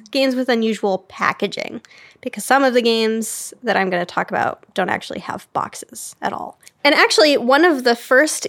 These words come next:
games that we owned had a really unique packaging, and that was Bananagrams.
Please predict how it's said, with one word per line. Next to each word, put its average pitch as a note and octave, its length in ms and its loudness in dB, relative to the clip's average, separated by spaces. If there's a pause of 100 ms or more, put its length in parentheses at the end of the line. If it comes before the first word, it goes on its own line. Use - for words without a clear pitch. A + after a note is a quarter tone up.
games A#3+ 480 2
that G#3+ 200 0
we G#3 340 -2
owned B3+ 680 2 (100)
had A3+ 400 2
a A#3 120 2
really G#3 320 2
unique F#3+ 460 -4
packaging, C4+ 640 0
and G#3 220 0
that G3+ 180 2
was G#3 260 0
Bananagrams. A3 920 0